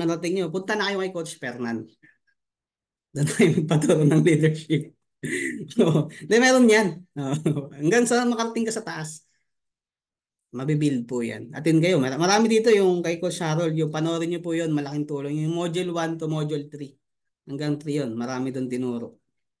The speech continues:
Kay Coach Michael Sultan. Madami kayong matututunan doon.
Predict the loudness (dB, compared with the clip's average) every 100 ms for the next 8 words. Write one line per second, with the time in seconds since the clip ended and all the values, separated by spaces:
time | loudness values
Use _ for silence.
0 | _ _ _ _ _ -8 -2 2 2 0
1 | 2 2 2 -4 -4 -6 -6 -10 -10 -14
2 | _ _ _ -6 0 4 4 6 6 6
3 | 4 4 2 0 0 -2 -6